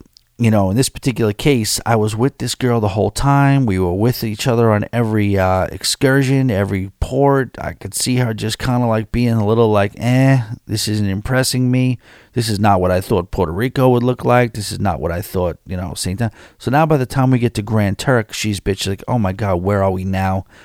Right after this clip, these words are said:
Look, and, you know, when you sail into Grand Turk, you look from the top deck, you're not gonna necessarily be blown away by the topography or the pomp and circumstances.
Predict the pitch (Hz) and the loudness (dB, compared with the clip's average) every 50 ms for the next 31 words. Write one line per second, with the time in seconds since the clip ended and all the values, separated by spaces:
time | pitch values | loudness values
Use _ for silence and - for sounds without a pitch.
0 | - _ - 120 123 151 190 220 233 240 262 247 202 131 117 117 127 147 160 151 | -16 _ -2 0 2 2 2 2 2 2 2 2 4 4 4 4 2 2 0 -2
1 | 135 - - - - 131 123 123 123 110 - 107 101 113 110 107 95 90 - - | -4 -6 -8 -4 -2 -2 -2 -2 -2 -4 -6 -6 -4 -2 -2 0 -2 -2 -4 -2
2 | - 160 127 113 - - - - - - - - _ - - 127 127 131 127 - | 0 0 0 0 -4 -10 -20 -20 -20 -20 -20 -20 _ -2 0 2 4 4 2 0
3 | - - 104 101 98 - - 117 101 95 - - - 156 143 120 104 - - 117 | 0 -2 -2 -2 -2 0 0 0 2 0 0 -2 0 2 2 2 0 -2 -4 -4
4 | 120 110 98 92 - - 92 92 92 90 90 - - 90 - - 90 90 90 87 | -4 -2 -4 -6 -6 -6 -4 -4 -2 -2 -4 -4 -6 -6 -4 -2 -2 -2 -2 -2
5 | 87 90 92 92 90 92 - 104 104 101 95 90 92 92 95 95 95 95 92 95 | -4 -4 -6 -6 -6 -4 -2 0 0 2 2 0 0 0 0 2 0 0 0 0
6 | 90 87 85 87 85 - - - - _ _ - - 101 92 - - 113 120 117 | -2 -2 -2 -6 -8 -8 -14 -20 -20 _ _ -6 -4 -4 -4 -2 -2 0 0 0
7 | 127 113 120 113 - - - 113 113 117 113 104 95 87 82 85 87 98 - - | 0 0 -2 -4 -4 -4 -4 -2 0 0 0 0 0 0 -2 -4 -8 -8 -12 -16
8 | - - _ - - - - - 135 131 123 - 113 104 - - 117 123 120 - | -20 -20 _ -14 -8 -6 -2 0 2 2 2 0 -4 -4 -4 -2 -2 -2 -2 -4
9 | 113 110 - - 117 117 113 110 - - 110 107 - | -6 -6 -4 -2 -2 0 -2 -2 -2 -4 -4 -4 -6